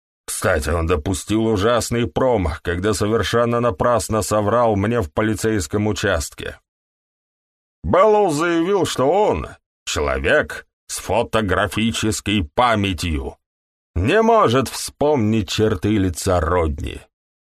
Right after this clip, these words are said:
Но какой у него мотив? О нём вы сами, мисс Форбс, рассказали мне на том достопамятном ужине. Многие вокруг считали —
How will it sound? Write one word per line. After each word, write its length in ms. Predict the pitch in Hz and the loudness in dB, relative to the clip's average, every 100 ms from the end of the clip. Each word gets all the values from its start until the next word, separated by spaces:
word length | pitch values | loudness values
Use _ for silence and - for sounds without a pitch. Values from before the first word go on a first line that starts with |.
| _ _ _ - | _ _ _ -10
Но 420 | 73 78 71 71 | -4 -2 -2 -4
какой 460 | 65 69 67 87 90 | -4 -6 -2 0 0
у 120 | 95 | 0
него 300 | 98 101 107 | 0 2 2
мотив? 760 | 110 117 - 135 78 - - - _ _ _ _ _ _ _ _ _ - | 2 0 0 0 -2 -6 -14 -16 _ _ _ _ _ _ _ _ _ -2
О 140 | 113 | 0
нём 300 | 165 196 185 | 2 2 2
вы 120 | 175 | 0
сами, 460 | - 151 160 147 143 | 2 4 4 4 2
мисс 240 | 139 127 | 2 0
Форбс, 480 | - 123 123 - - | 0 2 2 0 0
рассказали 800 | 113 110 - 104 101 107 110 104 | 2 0 0 -2 2 2 2 2
мне 240 | 101 101 98 | 0 0 0
на 180 | 95 | -2
том 300 | 78 104 101 | 0 0 0
достопамятном 1120 | 87 90 - 95 76 95 95 90 78 87 92 90 | 0 -4 -2 -4 0 0 2 -2 -2 -2 0 0
ужине. 640 | 85 78 78 76 78 - - _ _ _ _ _ _ _ _ _ - | 0 0 -2 -2 -4 -8 -16 _ _ _ _ _ _ _ _ _ -4
Многие 520 | 80 87 104 98 98 | 0 2 2 2 0
вокруг 420 | 95 95 98 92 | 2 2 0 -2
считали — 720 | - 95 80 113 95 71 - | -2 -2 0 2 2 -2 -8